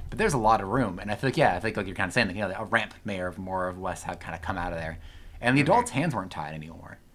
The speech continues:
Speaker 1: Um,
Speaker 2: Yeah, they were completely free
Speaker 1: so
Speaker 2: at that point. They weren't restrained at all. And the reason why I say that, and this is, I guess,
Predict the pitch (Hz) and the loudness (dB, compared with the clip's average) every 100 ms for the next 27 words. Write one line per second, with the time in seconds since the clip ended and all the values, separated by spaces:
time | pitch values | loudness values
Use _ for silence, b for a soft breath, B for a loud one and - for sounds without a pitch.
0 | - - 92 90 85 85 - - - - | -20 -10 -2 -2 -2 -8 -14 -20 -20 -6
1 | 147 185 - 110 131 131 127 101 - 104 | -2 0 0 -4 -4 -4 -4 -2 0 0
2 | 92 87 90 92 104 95 92 - 87 - | 0 -4 -4 -2 -2 -2 -4 -4 -4 -4
3 | 87 - 80 78 71 B B - 151 160 | -6 -6 -6 -6 -6 B B -2 0 2
4 | 240 240 220 156 160 131 107 110 131 139 | 0 0 0 2 4 4 4 4 2 2
5 | 147 123 123 117 113 - - | 0 -2 2 2 2 -4 -8